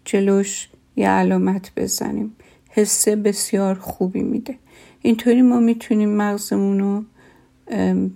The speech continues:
تربیت کنیم و یک نظم و آرامشی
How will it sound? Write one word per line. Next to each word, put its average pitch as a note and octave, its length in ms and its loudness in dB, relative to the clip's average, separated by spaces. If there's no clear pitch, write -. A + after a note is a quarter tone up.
تربیت G3 640 -2
کنیم G3+ 560 -4
و G3 260 -4
یک F#3+ 380 -4
نظم G3 580 -2
و G3+ 40 -4
آرامشی F#3+ 1300 -2